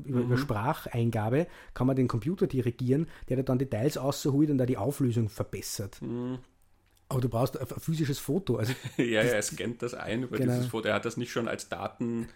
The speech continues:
Speaker 1: Genau.
Speaker 2: dort, ähm, und er blickt auch dauernd durch alte Fotos durch.
Speaker 1: Mhm.
Speaker 2: Ne? Und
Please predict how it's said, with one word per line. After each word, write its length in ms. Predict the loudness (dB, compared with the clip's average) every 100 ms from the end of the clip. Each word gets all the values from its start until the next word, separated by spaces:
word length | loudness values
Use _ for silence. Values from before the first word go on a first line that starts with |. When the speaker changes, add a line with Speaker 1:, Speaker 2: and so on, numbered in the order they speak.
| 2
Speaker 1:
Genau. 220 | 4 4 2 -2 -2 -10 -8
Speaker 2:
dort, 640 | -4 -2 -2 -4 -6 -18 -20 -20 -20 _ -10
ähm, 320 | -8 -6 -6
und 120 | -2
er 80 | -4
blickt 500 | -4 _ -6 -6 -4
auch 80 | -4
dauernd 400 | 0 0 0 0
durch 180 | -4 -2
alte 180 | -4 -4
Fotos 640 | -6 -6 -4 -6 -6 -8
durch. 380 | -10 -6 -2 0
Speaker 1:
Mhm. 40 | -2
Speaker 2:
Ne? 160 | -4
Und 240 | -8 -8